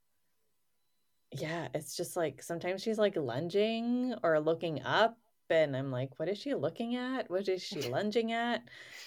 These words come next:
Speaker 1: Sometimes it's, like, leaves, like, blowing by, and I'm just like, "Oh my God." <laughs>
Speaker 2: Oh my God.
Speaker 1: Yeah.
Speaker 2: Did, have you talked to your B F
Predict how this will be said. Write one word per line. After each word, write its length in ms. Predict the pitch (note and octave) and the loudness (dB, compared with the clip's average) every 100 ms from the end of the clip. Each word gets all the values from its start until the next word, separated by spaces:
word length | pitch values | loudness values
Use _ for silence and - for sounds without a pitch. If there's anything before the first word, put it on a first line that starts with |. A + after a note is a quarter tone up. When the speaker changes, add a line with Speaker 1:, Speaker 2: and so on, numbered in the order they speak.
| - | -6
Speaker 1:
Sometimes 340 | G#3+ G#3 A#3 | -2 0 2
it's, 140 | A3+ A#3 | 2 2
like, 180 | E3+ D3+ | 2 2
leaves, 760 | C#3+ D3 G#3+ A#3+ A3+ - - - _ _ _ _ - - | 0 2 4 2 -2 -6 -12 -16 _ _ _ _ -20 -6
like, 240 | D3 B2+ - | -4 -4 -8
blowing 420 | - F3 G3 G3+ | -2 4 4 4
by, 240 | G3 F#3 G3+ | 4 4 4
and 160 | G#3 | 4
I'm 120 | D#3+ D3+ | 0 -6
just 160 | - | -4
like, 160 | E3+ E3 | -2 2
"Oh 260 | E3 G3 G#3 | 2 4 2
my 220 | C3 G2+ | 0 -4
God." 680 | B2+ E3+ F3 A3+ A#3 F3 A3 - - - _ _ - | -4 2 4 6 4 4 0 -4 -10 -20 _ _ 0
<laughs> 400 | B3+ B3 C#4+ - _ _ _ - | 2 6 6 4 _ _ _ -10
Speaker 2:
Oh 200 | E3+ E3+ | -6 -4
my 200 | F#3 F3+ | -4 -8
God. 540 | D#3 D#3+ B2 C#3 D3 D#3 A#3+ | -6 -6 -4 -4 -6 -8 -2
Speaker 1:
Yeah. 500 | F3+ D#3+ G3 D3+ E3 _ _ _ _ - - - _ A3+ | 2 4 4 4 0 _ _ _ _ -20 -20 -20 _ 6
Speaker 2:
Did, 260 | G#3 F#3 - _ | 6 4 -10 _
have 260 | - G3+ F3+ | 0 2 2
you 280 | G#3 G3+ - | 0 -2 -4
talked 300 | - F3+ - | 0 0 0
to 100 | - | -4
your 360 | F#3+ F#3 F3+ - - E3 | -2 0 0 -2 -6 -6
B 220 | D3+ E3+ E3 | -4 0 2
F 320 | E3 F#3+ | 2 0